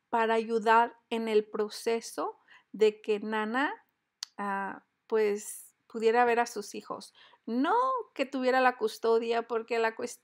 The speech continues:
la custodia nunca ha estado en juego, sino que ella,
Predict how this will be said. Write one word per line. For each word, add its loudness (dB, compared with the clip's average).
la -2
custodia -6
nunca 0
ha 2
estado -2
en -10
juego, -2
sino -4
que -2
ella, 0